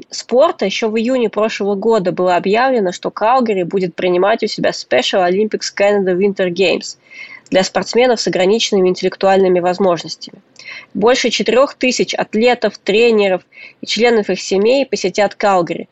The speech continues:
чтобы принять участие в спортивных мероприятиях. Город уже сейчас активно готовится к такому масштабному событию. Основные локации для самих спортивных соревнований, а также место для вручения медалей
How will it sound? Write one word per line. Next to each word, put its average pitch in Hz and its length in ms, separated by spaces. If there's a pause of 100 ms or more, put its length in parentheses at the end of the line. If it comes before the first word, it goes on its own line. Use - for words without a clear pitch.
(240)
чтобы 190 260
принять 190 360
участие 220 400
в 190 40
спортивных 185 540
мероприятиях. 180 720 (640)
Город 277 380
уже 214 160
сейчас 220 420
активно 220 400
готовится 202 500
к - 60
такому 196 380
масштабному 190 560
событию. 185 640 (560)
Основные 254 440
локации 247 520
для 185 120
самих 202 340
спортивных 180 460
соревнований, 202 800 (280)
а - 80
также 185 280
место 196 260
для 170 140
вручения 160 400
медалей 190 580